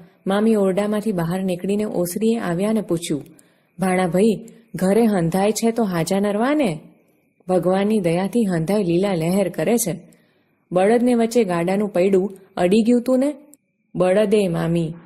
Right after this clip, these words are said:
હવે હાજો નરવો થઈ ગયો છે. પંદરક દી પગનો માંડ્યો ને અનરવો રહ્યો, પણ ભાયા ભરવાડના ઓહડિયાએ ભારે કહારી કરી, અટાણે તો ચારે પગે દોડતો થઈ ગયો છે.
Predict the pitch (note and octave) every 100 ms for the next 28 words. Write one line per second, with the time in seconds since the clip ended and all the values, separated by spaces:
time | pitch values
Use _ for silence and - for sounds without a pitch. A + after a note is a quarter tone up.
0 | - G#3 A#3+ A3 F#3+ E3+ A#3 B3 A#3 A3+
1 | A3+ F3 G3 A#3 G3 D#3 D3 - _ _
2 | _ _ F#3+ G3 G#3+ A3+ A3 F3+ G#3+ A3
3 | F3+ F3 G3 G3+ F3 E3+ F#3 E3 A3+ -
4 | - _ - F#3 G#3 G3+ F#3 D#3 E3+ -
5 | _ _ - G3+ A#3 A#3+ B3 G3 F#3+ F#3+
6 | - - _ F#3+ F3+ F3 E3+ F#3+ F#3+ F3+
7 | F3 F#3 G3 G3+ G#3 F3 E3+ F#3+ G3+ G3+
8 | G#3+ E3+ E3 G#3 G#3+ G#3+ F3 F3+ G3 F3+
9 | F#3+ G3 D3+ - - _ F#3 F#3 A#3 B3
10 | A#3 B3 A3 E3 F3 A3 A#3 A3+ A3+ E3+
11 | E3+ F#3 F3+ A#3 A#3 F#3+ F#3 A3 A3 D#3